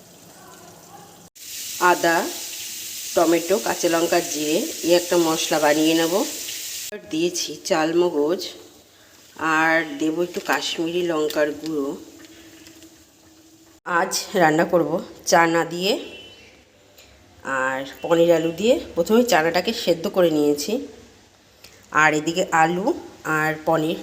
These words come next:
যে সব ডুমো ডুমো করে কেটে হলুদ মাখিয়েছি, আর এদিকে দিয়েছি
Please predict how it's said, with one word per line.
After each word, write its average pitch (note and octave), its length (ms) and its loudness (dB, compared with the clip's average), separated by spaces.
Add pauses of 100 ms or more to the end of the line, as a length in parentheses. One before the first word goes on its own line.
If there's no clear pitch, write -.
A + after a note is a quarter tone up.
(100)
যে E3 100 -8
সব E3+ 260 0
ডুমো E3 200 2
ডুমো F3+ 240 4
করে F#3+ 180 2
কেটে E3+ 340 4
হলুদ F3 360 0 (400)
মাখিয়েছি, F3 600 -2 (680)
আর D#3 200 4
এদিকে D#3+ 340 -2
দিয়েছি E3 400 -2